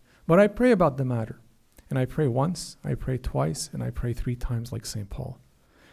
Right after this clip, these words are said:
And after the third time, I say to God, 'Look, I've prayed three times. The matter is now yours. It's not mine. You resolve it.'"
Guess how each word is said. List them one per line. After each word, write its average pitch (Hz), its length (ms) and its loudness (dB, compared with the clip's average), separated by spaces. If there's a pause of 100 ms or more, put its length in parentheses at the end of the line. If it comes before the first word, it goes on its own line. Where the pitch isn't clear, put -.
(120)
And 131 100 4
after 247 240 4
the 202 120 6
third 196 280 4
time, 175 280 0
I 131 80 0
say 147 220 0
to 147 120 -4
God, 135 320 2
'Look, 151 380 0
I've - 200 -4
prayed 160 280 -4
three 139 180 -4
times. 185 540 -6 (340)
The 143 80 -2
matter 135 240 2
is 120 100 0
now 120 160 2
yours. 139 600 -2
It's - 180 -6
not 117 160 -6
mine. 113 300 -10 (360)
You 151 160 0
resolve 123 440 2
it.'" - 200 -14